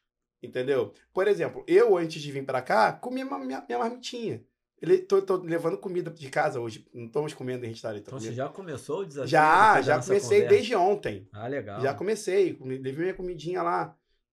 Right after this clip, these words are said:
Speaker 1: regradinha, bonitinha. Tá. Eu não tô num ambiente onde eu tenho uma oferta gigantesca de comida pra eu colocar no prato. Pô,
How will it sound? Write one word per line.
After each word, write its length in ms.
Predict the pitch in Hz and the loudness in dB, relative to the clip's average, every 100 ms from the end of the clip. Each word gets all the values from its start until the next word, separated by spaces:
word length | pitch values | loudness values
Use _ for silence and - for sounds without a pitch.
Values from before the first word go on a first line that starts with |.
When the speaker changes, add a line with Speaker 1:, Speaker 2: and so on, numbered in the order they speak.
| _ | _
Speaker 1:
regradinha, 640 | 117 156 185 165 151 170 139 | -4 -2 0 -2 -2 -4 -4
bonitinha. 760 | 165 160 - 175 175 165 160 _ _ _ | -6 -8 -8 -6 -4 -4 -6 _ _ _
Tá. 300 | - 143 - _ _ _ _ _ _ _ _ _ _ _ - | -8 -6 -6 _ _ _ _ _ _ _ _ _ _ _ -2
Eu 100 | 254 | 0
não 220 | 359 - | 0 4
tô 220 | 247 262 | 6 8
num 140 | 226 | 6
ambiente 760 | 190 151 151 156 185 180 151 131 | 2 2 -2 0 0 -2 -4 -2
onde 260 | 147 160 | 0 -2
eu 80 | 160 | -2
tenho 260 | 156 170 175 | -2 -2 0
uma 140 | 160 | 0
oferta 580 | 139 135 165 160 160 139 | 0 -2 -2 -2 -2 -6
gigantesca 960 | 139 165 175 160 - 165 165 156 - 135 | -6 -4 -4 -4 -4 -2 0 -2 -4 -6
de 140 | 127 | -6
comida 760 | - 127 135 135 113 110 98 _ _ _ _ _ _ _ | -8 -6 -4 -6 -6 -6 -8 _ _ _ _ _ _ _
pra 120 | - 135 | -2 0
eu 80 | 131 | 2
colocar 340 | 139 131 135 | 0 0 -2
no 160 | 131 131 | -4 -4
prato. 480 | 120 104 - 110 _ _ _ _ _ _ _ _ _ _ - | -4 -4 -6 -16 _ _ _ _ _ _ _ _ _ _ 2
Pô, 360 | 185 123 101 | 4 2 0